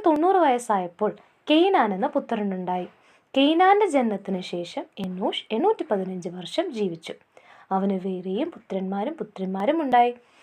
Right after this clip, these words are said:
എനോഷിന്റെ ജീവിതകാലം തൊള്ളായിരത്തി അഞ്ച് വർഷമാണ്. അവനും മരിച്ചു. കെയ്നാന് എഴുപത് വയസ്സായപ്പോൾ മഹലലേൽ എന്നൊരു മകനുണ്ടായി.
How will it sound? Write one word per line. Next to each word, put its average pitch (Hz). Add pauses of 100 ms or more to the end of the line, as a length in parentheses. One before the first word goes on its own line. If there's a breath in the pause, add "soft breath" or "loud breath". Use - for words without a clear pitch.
(160 soft breath)
എനോഷിന്റെ 208
ജീവിതകാലം 226 (420 soft breath)
തൊള്ളായിരത്തി 202
അഞ്ച് 202
വർഷമാണ്. 180 (580 soft breath)
അവനും 208
മരിച്ചു. 220 (380 soft breath)
കെയ്നാന് 392
എഴുപത് 320
വയസ്സായപ്പോൾ 277
മഹലലേൽ 330
എന്നൊരു 233
മകനുണ്ടായി. 196